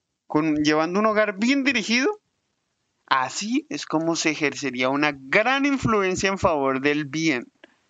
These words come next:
Serían ciertamente lo que se nos llama en la Biblia. La Biblia nos dice que debemos ser la luz del mundo.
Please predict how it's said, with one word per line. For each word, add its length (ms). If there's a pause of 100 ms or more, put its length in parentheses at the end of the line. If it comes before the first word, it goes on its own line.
(360)
Serían 540
ciertamente 800
lo 140
que 140
se 120
nos 140
llama 260
en 80
la 80
Biblia. 320
La 120
Biblia 260
nos 160
dice 180
que 140
debemos 420
ser 240 (300)
la 400
luz 680
del 540
mundo. 720